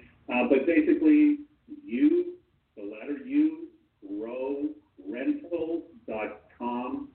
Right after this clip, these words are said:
is the site of our actual working environment for the veterans, and then the training and the help is Veterans Canna,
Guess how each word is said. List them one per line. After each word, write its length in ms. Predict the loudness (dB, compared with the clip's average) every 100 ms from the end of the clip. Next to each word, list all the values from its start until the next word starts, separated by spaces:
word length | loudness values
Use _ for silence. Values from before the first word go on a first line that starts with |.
| _ -6
is 180 | 0 2
the 180 | 2 0
site 280 | 0 4 6 4
of 60 |
our 380 | 4 2 2 0 -6 -4
actual 400 | -2 4 4 6
working 640 | 6 4 4 4 6 4 0 _ _ -16 -2
environment 640 | 0 2 2 4 4 4
for 80 | 2
the 100 | 0
veterans, 600 | 2 2 4 4 4 2 0
and 160 | 0
then 200 | 2 4
the 120 | 2 0
training 380 | 0 2 4 4
and 180 | 2 0
the 180 | -2 -4
help 440 | -2 0 0 -2 -12 _ _
is 380 | -2 2 2 0 -4 _ _ _ -20 -8 0
Veterans 680 | 2 6 8 8 8 4 -2 _ _ _ _ _ _ _ _
Canna, 600 | -10 -6 -6 -6 -2 -2